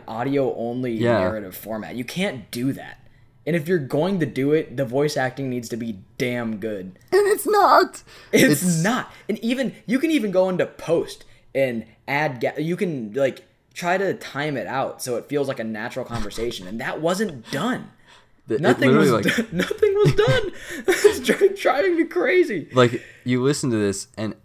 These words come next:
Speaker 2: and I, I said this in my tweet, and it's, like, you,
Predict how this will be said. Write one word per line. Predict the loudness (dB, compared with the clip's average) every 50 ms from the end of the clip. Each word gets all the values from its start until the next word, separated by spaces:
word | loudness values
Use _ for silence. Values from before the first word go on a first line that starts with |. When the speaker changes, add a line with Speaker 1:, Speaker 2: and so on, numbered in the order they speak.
| _ _
Speaker 2:
and | -6 -6 -6 -6
I, | -4 -4 -4 -2
I | -2 -4
said | -2 -4 -2 -2
this | -2 -4 -2
in | -4
my | -4 -4
tweet, | -6 -6 -6 -4 -4 -4 -6 -8
and | -8 -8
it's, | -8 -8 -8 -8 -10 -10 -10 -12 -16 -16 -16 -18 -18 -20 -20 _ _ _ _ _ _
like, | -6 -6 -6 -8 -12 _ _ _ _ _ _ _ _ _ _ _ _ _ _ _ _ _ _ _ _ _ _ _
you, | -14 -8 -4 -2 -2 -2 -2